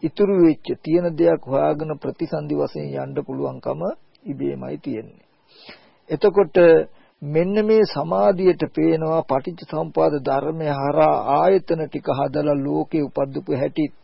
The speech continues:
එතකොට මේ සිද්ධිය යම් කිසි විදි-, ඒ කියන්නේ අවි-, අතීතයේදී අවිද්‍යාව නොවුණා නම් මෙබඳු කර්මයක් නෑ. එහෙම වුණා නම් ප්‍රතිසන්දි විඥානයේ නාම රූප දෙක නෑ. එහෙම වුණා නම් ආයතන ටික නෑ. ආයතන ටික නොවුනේ නම්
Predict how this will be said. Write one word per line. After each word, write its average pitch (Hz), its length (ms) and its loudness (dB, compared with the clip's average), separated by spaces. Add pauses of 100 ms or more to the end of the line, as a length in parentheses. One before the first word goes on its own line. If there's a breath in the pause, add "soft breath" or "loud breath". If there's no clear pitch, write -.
(920 soft breath)
එතකොට 208 480 4
මේ 175 360 2
සිද්ධිය 170 560 2
යම් 165 240 2
කිසි 180 260 -6
විදි-, 156 260 -4
ඒ 147 120 -2
කියන්නේ 156 240 -2
අවි-, 147 400 -2
අතීතයේදී 170 720 0
අවිද්‍යාව 156 600 2
නොවුණා 156 420 -4
නම් 170 160 -2
මෙබඳු 147 340 -4
කර්මයක් 151 720 -4
නෑ. 156 320 -2 (960 soft breath)
එහෙම 196 260 4
වුණා 180 420 2
නම් 190 220 2
ප්‍රතිසන්දි 165 540 -2
විඥානයේ 165 680 -2
නාම 151 340 -2
රූප 160 320 -2
දෙක 135 260 -4
නෑ. 151 340 -4
එහෙම 147 280 -4
වුණා 165 360 -4
නම් 160 180 -6 (160)
ආයතන 170 480 0
ටික 147 300 -8
නෑ. 139 280 -6 (160)
ආයතන 160 420 -2
ටික 156 260 -6
නොවුනේ 170 540 -4
නම් 175 280 0